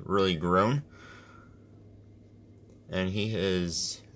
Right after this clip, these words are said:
he might be a half moon. I'm gonna say that he's probably a half moon. Uh, as once he lets his fin all, fins all the way out, they are nice, giant, and flowy. Of course, now he's gonna hide on us here.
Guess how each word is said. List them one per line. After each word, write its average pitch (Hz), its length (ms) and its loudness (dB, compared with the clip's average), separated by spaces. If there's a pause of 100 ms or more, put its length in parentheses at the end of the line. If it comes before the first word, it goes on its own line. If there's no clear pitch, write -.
(140)
he 113 140 -4
might 131 340 4
be 131 140 4
a 104 60 6
half 101 260 4
moon. 82 220 2
I'm 85 100 0
gonna 92 140 2
say 87 140 0
that 82 120 0
he's 85 160 -4
probably 95 380 -2
a 80 40 0
half 87 280 0
moon. 101 320 -2 (520)
Uh, 82 120 2
as 95 120 2
once 95 200 0
he 90 120 0
lets 92 220 4
his 87 160 -4
fin 92 300 2
all, 90 240 2 (100)
fins 117 260 2
all 95 140 4
the 98 60 6
way 95 200 0
out, 107 320 2 (540)
they 95 160 -4
are 90 400 2 (400)
nice, 107 540 0 (320)
giant, 101 380 2
and 85 160 -4
flowy. 110 440 0 (880)
Of - 140 -14
course, 87 160 -4
now 87 80 0
he's 85 140 0
gonna 80 160 2
hide 98 240 0
on 98 160 0
us 95 200 -2
here. 92 320 -2